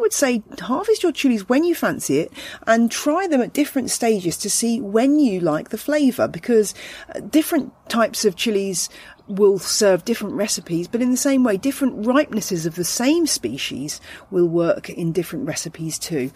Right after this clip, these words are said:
But I'm pretty pleased with the harvest on this plant. It's got a good few, mm, about fifteen, twenty chilies on here, all at different stages of development, and as I say, I'm already enjoying them. If you can't bring your chili plant indoors or for some reason they just don't ripen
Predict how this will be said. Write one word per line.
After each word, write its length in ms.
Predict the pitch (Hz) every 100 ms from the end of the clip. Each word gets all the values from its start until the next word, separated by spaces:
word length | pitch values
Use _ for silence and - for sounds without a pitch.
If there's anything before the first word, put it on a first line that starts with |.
| - -
But 120 | 269
I'm 100 | 277
pretty 180 | 392 415
pleased 300 | 285 320 277
with 80 |
the 60 | 208
harvest 360 | 202 185 185 190
on 140 | 175
this 120 | 175
plant. 360 | - 208 233 175
It's 160 | 277
got 140 | - 208
a 40 |
good 260 | - 302 262
few, 680 | - 254 269 269 262 254 247 - - - - _ - _ _ -
mm, 300 | - 240 220
about 280 | 190 180 - - - _ _ -
fifteen, 480 | - 247 262 240
twenty 300 | 226 220 214
chilies 380 | 202 247 220 220
on 140 | 208 208
here, 260 | 220 220
all 200 | - 240
at 80 | 196
different 300 | 226 - 185
stages 380 | - 175 170 160
of 80 | 147
development, 560 | 156 190 196 202 220 -
and 280 | 160 165 156 -
as 100 | 180
I 20 |
say, 160 | 175 170
I'm 160 | 165
already 260 | 202 220 190
enjoying 460 | 185 175 180 160
them. 200 | 135 123 - _ _ _ _ _ - - -
If 180 | 277 -
you 80 | 294
can't 420 | - 302 302 269
bring 200 | 240 208
your 100 | 170
chili 320 | 160 190 170
plant 320 | 160 180 151 127
indoors 520 | 180 170 170 160 165
or 220 | 170 165 165
for 100 | -
some 260 | 196 240 233
reason 280 | 220 202 196
they 140 | 185
just 260 | 180 202 -
don't 240 | 185 123
ripen 540 | 180 170 165 - 156